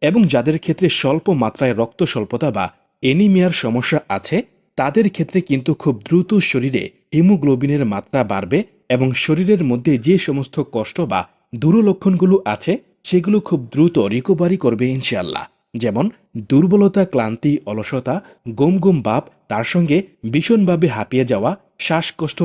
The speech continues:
ইত্যাদি সমস্যাগুলো আল্লাহর রহমতে দূর হয়ে যাবে ইনশাআল্লাহ। যাদের হিমোগ্লোবিনের মাত্রা বা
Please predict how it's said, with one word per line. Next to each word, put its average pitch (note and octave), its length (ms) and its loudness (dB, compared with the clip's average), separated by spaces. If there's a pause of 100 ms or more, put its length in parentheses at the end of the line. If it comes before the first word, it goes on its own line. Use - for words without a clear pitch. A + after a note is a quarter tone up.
(120)
ইত্যাদি - 360 -2
সমস্যাগুলো A2+ 720 -4 (460)
আল্লাহর F#3 420 4
রহমতে A#2+ 480 -4
দূর B2+ 220 2
হয়ে C3 220 -4
যাবে B2+ 220 0 (120)
ইনশাআল্লাহ। F2+ 540 -4 (320)
যাদের D#3+ 360 2
হিমোগ্লোবিনের C3 720 0
মাত্রা G2+ 380 -6
বা F2+ 160 -4